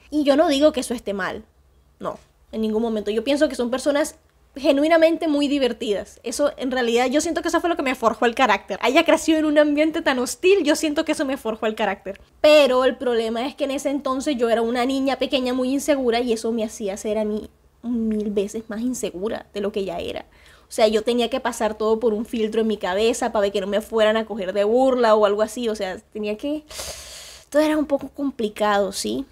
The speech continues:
Una cosa es el bullying normal que vemos en las películas y toda esa vaina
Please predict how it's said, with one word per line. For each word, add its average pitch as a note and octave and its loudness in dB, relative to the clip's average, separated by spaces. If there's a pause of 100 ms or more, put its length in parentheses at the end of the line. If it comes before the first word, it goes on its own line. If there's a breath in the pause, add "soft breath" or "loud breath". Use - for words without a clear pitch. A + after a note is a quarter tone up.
(440)
Una F4 -2
cosa F#4+ 0
es F#4 4
el D#4+ 4
bullying D#4+ 2
normal B3+ 2
que D4 2
vemos C4 2
en C4+ 2
las C4+ -2
películas B3 0
y G#3+ 0
toda A3 -4
esa B3 -4
vaina B3+ 0